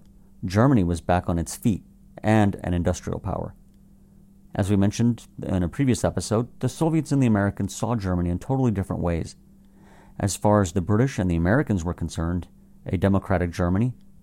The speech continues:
and an economically prosperous Germany was a good thing. To the Russians,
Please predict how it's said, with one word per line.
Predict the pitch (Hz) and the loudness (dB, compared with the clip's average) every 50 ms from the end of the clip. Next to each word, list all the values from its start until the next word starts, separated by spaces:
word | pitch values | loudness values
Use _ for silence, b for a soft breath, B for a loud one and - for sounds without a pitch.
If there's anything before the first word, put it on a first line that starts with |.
| - - - | -18 -6 0
and | 101 104 101 98 | 2 2 2 2
an | 95 - - | 0 0 -4
economically | 92 - - 85 85 85 87 82 80 - 78 76 | -4 -2 -2 0 0 0 0 -2 -2 -4 -6 -8
prosperous | - - 87 85 82 - - - - - - | -4 -2 -2 -2 -2 -4 -6 -10 -10 -10 -10
Germany | - - 80 76 69 71 - - - - - - - | -10 -8 -8 -8 -8 -10 -10 -12 -16 -20 -20 -20 -10
was | - - 92 85 | -6 -4 -2 -2
a | 87 82 | -2 0
good | 87 87 82 | -2 -2 -2
thing. | - 85 82 - - - - - - - - - - - - - - - - | -2 -6 -6 -8 -10 -14 -20 -20 -20 -20 -20 -20 -20 -20 -20 -20 -20 -20 -14
To | - 90 | -8 -4
the | 87 80 | -2 0
Russians, | 87 110 123 - - - - - - | 2 2 0 0 -4 -8 -10 -12 -16